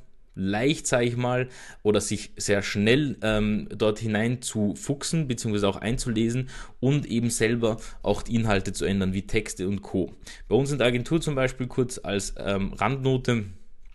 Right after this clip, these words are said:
lieben es einige Kunden, dass sie einfach selber kurz Text oder so ändern können.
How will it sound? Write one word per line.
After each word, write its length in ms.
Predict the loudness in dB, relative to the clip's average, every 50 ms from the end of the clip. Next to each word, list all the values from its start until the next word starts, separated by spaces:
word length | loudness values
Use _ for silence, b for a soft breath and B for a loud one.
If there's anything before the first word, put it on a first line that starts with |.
| -16 -12 -10 -8 -8 -6 -6
lieben 300 | -4 -2 -2 0 2 2
es 120 | 2 2 2
einige 300 | 0 0 0 0 0 -2
Kunden, 380 | 0 0 0 0 2 0 -2 B B B B B
dass 160 | -2 -2 0
sie 80 | 0 0
einfach 180 | 0 0 0
selber 320 | 0 4 2 4 4 4 2
kurz 260 | 2 0 -2 -2 0
Text 300 | 0 0 0 0 2 4
oder 160 | 4 4 4
so 220 | 4 2 0 -2 -2 B B B B 2
ändern 320 | 4 4 4 4 4 2
können. 420 | 2 2 2 2 2 2 0 -2